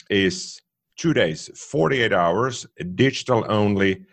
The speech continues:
Nobody will go anywhere in person. And it's been interesting because now everybody is equal, meaning anybody can attend. You do not need to travel. You do,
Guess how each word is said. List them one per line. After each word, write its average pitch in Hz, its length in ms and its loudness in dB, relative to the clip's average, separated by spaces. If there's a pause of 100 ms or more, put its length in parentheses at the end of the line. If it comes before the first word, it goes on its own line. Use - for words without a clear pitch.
(180)
Nobody 101 420 2
will 90 220 0
go 92 300 0
anywhere 90 460 2
in 82 360 -10
person. 104 680 -2 (460)
And 110 200 2
it's 120 200 -6
been 123 180 0
interesting 120 600 -2 (340)
because - 300 -6
now 127 640 0
everybody 120 800 2
is 101 300 -4
equal, 92 720 -2 (100)
meaning 90 520 0 (380)
anybody 107 500 4
can 87 280 -6
attend. 82 580 0 (360)
You 82 120 -4
do 90 140 0
not 113 160 2
need 113 180 -2
to - 80 -12
travel. 123 580 0
You 92 120 0
do, 92 100 -4